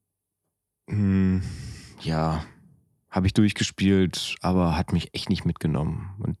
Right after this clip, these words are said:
ich hab mir damals extra dafür eine PlayStation Vita geholt. Ja, es war ein bisschen enttäuschend tatsächlich. Ich dachte, das wär, das wär der Knaller, das macht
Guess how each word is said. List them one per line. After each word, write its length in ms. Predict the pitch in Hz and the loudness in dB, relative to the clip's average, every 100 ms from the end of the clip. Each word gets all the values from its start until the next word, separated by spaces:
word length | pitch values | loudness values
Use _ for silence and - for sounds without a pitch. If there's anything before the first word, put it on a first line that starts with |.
| - | -10
ich 100 | - | -6
hab 100 | - | 0
mir 80 | 95 | 2
damals 400 | 95 98 90 - - | 4 4 2 -2 -4
extra 400 | 104 - 101 95 | -4 0 2 4
dafür 460 | 90 95 - 104 | 4 2 2 2
eine 140 | 92 87 | 4 2
PlayStation 540 | 90 85 - 85 92 | 2 0 2 0 0
Vita 220 | 92 87 | 2 2
geholt. 420 | 82 87 90 - - - - - - - - - - _ | 2 2 2 0 -4 -20 -20 -18 -18 -18 -18 -20 -20 _
Ja, 360 | - - 85 90 - _ _ - | 0 2 0 -4 -14 _ _ -16
es 140 | - | 0
war 100 | 104 | 2
ein 120 | 104 | 4
bisschen 240 | 98 98 104 | 4 4 4
enttäuschend 600 | 95 92 87 82 80 - | 4 2 2 0 -4 -8
tatsächlich. 460 | - - 87 - | -8 -4 -4 -6
Ich 100 | 90 | -2
dachte, 360 | - 92 - 92 | 0 2 2 0
das 340 | 92 - - | -2 -8 -2
wär, 400 | 95 87 82 82 80 | 2 4 2 0 -4
das 140 | - | -2
wär 120 | 90 82 | 2 2
der 240 | - 95 | 4 2
Knaller, 400 | - 101 92 90 | 2 4 4 4
das 180 | 87 - | 2 2
macht 180 | 87 | 0